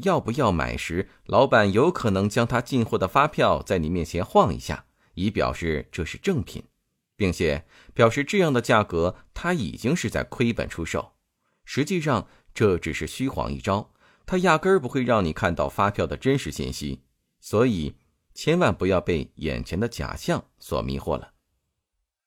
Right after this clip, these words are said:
博弈论中的策略欺骗对于人们的启示在于，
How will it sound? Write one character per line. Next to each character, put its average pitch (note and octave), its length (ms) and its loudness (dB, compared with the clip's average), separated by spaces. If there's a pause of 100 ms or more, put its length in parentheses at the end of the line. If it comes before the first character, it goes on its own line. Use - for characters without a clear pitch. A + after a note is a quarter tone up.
(140)
博 C#3 240 4
弈 F3 160 0
论 E3+ 220 4
中 D3 120 0
的 C3 100 2
策 D#3+ 260 -2
略 G2+ 120 2
欺 G#2+ 220 -4
骗 F#2+ 260 -2
对 G2+ 200 -2
于 G2+ 100 0
人 E2 180 -2
们 G#2 120 2
的 F#2+ 80 2
启 - 240 -6
示 G#2+ 160 -4
在 F2 180 2
于， C#2 300 -6